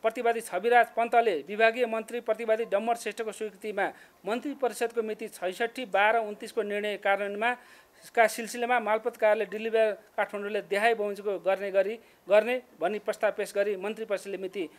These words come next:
सडसठी एक एकतिसमा निर्णय गरेको देखिन्छ।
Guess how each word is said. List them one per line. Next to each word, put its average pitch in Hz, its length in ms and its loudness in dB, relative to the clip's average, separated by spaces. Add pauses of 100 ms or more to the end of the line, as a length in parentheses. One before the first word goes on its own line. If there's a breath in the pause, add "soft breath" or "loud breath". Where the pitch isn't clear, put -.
(180 loud breath)
सडसठी 220 500 0
एक 233 200 0
एकतिसमा 202 480 -6
निर्णय 196 280 -4
गरेको 175 280 0
देखिन्छ। 160 300 -8